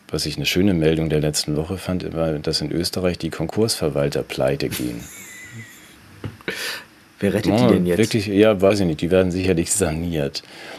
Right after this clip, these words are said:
Speaker 2: Ja.
Speaker 1: Aber <laughs> das, das ist, weil die, die, <laughs> der,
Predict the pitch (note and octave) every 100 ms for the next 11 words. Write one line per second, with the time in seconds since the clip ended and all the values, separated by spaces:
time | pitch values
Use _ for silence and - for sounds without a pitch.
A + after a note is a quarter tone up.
0 | - - F2 F2 E2+ - G2+ G2+ E3+ D3
1 | - E3+ C#3 C3 G2+ F#2+ F2+ D#2+ - -
2 | D#2+ - - - G#2+ C3+ F#2+ E2